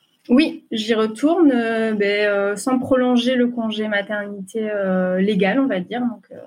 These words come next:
donc j'ai, je, je suis, euh, salariée à temps plein avec une petite fille de deux mois et demi et une autre de vingt mois de plus.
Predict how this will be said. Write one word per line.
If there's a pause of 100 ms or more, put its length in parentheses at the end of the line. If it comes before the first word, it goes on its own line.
(580)
donc
j'ai,
je,
je
suis,
euh, (460)
salariée
à
temps
plein
avec
une
petite
fille
de
deux
mois
et
demi
et
une
autre
de
vingt
mois
de
plus.